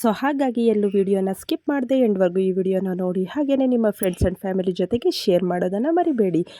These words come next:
ಹಾಗೇನೆ ಯಾರೆಲ್ಲ ಫಸ್ಟ್ ಟೈಮ್ ನನ್ನ ಚಾನೆಲ್ನ ನೋಡ್ತಾ ಇದ್ದೀರಾ ದಯವಿಟ್ಟು ಸಬ್ಸ್ಕ್ರೈಬ್ ಆಗಿ, ಒಂದು ಲೈಕ್ ಕೊಡಿ, ಹಾಗೇನೆ ನಿಮ್ಮ ಅನಿಸಿಕೆಗಳನ್ನ ನನಗೆ ಕಾಮೆಂಟ್ ಮೂಲಕ ತಿಳಿಸಿ, so that ನಾನು ಮುಂದಿನ ದಿನಗಳಲ್ಲಿ ಇನ್ನೂ ಹೆಚ್ಚಿನ ವಿಡಿಯೋಗಳನ್ನ ನಿಮಗೆ ಬೇಕಾಗಿರೋ ರೀತಿನಲ್ಲಿ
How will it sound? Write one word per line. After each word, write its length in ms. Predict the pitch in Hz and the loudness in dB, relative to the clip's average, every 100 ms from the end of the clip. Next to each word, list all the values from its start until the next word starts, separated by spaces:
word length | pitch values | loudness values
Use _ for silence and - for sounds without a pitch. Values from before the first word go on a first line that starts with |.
| - | -12
ಹಾಗೇನೆ 380 | - 185 190 196 | -6 -2 -2 0
ಯಾರೆಲ್ಲ 300 | 214 285 311 311 | 2 2 0 0
ಫಸ್ಟ್ 300 | 262 - - | 0 0 0
ಟೈಮ್ 160 | 220 | 0
ನನ್ನ 120 | 202 | -2
ಚಾನೆಲ್ನ 400 | 190 190 185 185 185 | -2 -4 -4 -4 -2
ನೋಡ್ತಾ 300 | 190 185 185 | -4 -2 -4
ಇದ್ದೀರಾ 280 | 175 185 180 | -2 -2 0
ದಯವಿಟ್ಟು 400 | 190 226 285 330 | 2 2 0 0
ಸಬ್ಸ್ಕ್ರೈಬ್ 540 | 311 - - 269 208 | 0 -2 0 2 4
ಆಗಿ, 280 | 202 190 220 - - - | 2 2 -2 -4 -18 -2
ಒಂದು 180 | 214 208 | 2 2
ಲೈಕ್ 300 | 226 302 - | 2 0 0
ಕೊಡಿ, 240 | 262 247 | 2 4
ಹಾಗೇನೆ 380 | 226 202 196 208 | 2 0 0 0
ನಿಮ್ಮ 240 | 220 294 294 | 2 2 2
ಅನಿಸಿಕೆಗಳನ್ನ 720 | 233 220 226 202 190 185 233 | 2 0 0 0 0 0 0
ನನಗೆ 300 | 320 233 185 | 2 2 0
ಕಾಮೆಂಟ್ 380 | 180 233 277 254 | -2 0 0 0
ಮೂಲಕ 200 | 214 185 185 | -2 -2 -2
ತಿಳಿಸಿ, 360 | - 185 - | 0 -2 0
so 260 | 226 - 320 | -2 2 4
that 240 | 240 214 - | 4 0 0
ನಾನು 220 | 185 185 | 0 0
ಮುಂದಿನ 320 | 185 196 269 285 | 0 2 2 2
ದಿನಗಳಲ್ಲಿ 580 | 247 202 180 190 285 294 - - - | 2 0 -2 -4 -4 -8 -12 -16 0
ಇನ್ನೂ 280 | 302 330 285 | 4 6 4
ಹೆಚ್ಚಿನ 400 | 214 214 226 208 | 2 0 0 2
ವಿಡಿಯೋಗಳನ್ನ 600 | 196 190 185 180 185 247 277 | 2 2 0 -2 -2 -2 -2
ನಿಮಗೆ 300 | 226 269 320 | 0 0 0
ಬೇಕಾಗಿರೋ 520 | 240 233 208 190 190 | 0 0 -2 0 -2
ರೀತಿನಲ್ಲಿ 600 | 190 185 196 220 294 | -2 -6 -6 -6 -4